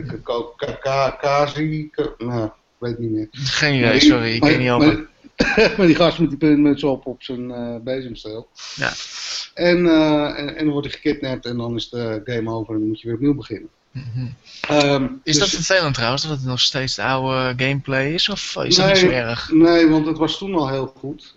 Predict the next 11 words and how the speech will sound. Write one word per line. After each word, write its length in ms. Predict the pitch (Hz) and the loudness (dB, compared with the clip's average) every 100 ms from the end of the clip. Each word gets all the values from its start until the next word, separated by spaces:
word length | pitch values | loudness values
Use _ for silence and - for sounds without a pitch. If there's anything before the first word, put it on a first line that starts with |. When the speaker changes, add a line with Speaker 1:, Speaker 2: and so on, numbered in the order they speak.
| _ | _
Speaker 1:
En, 340 | 127 131 131 | -2 0 2
Speaker 2:
Mhm. 120 | - - | -2 -4
Speaker 1:
ehm, 720 | 127 127 127 123 123 123 127 - - - | -4 -2 -2 -4 -4 -4 -6 -8 -8 -6
het 120 | 156 | -2
is 120 | 160 156 | 0 2
een 140 | 165 | 2
andere 360 | 165 196 185 170 | 2 0 4 8
ma-, 240 | 160 156 - - | 8 6 2 -8
manier 440 | 156 156 156 165 156 | 0 4 6 6 4
van 120 | 139 | -2
platformen. 680 | 160 170 - 190 190 226 | -2 -2 0 -2 0 -4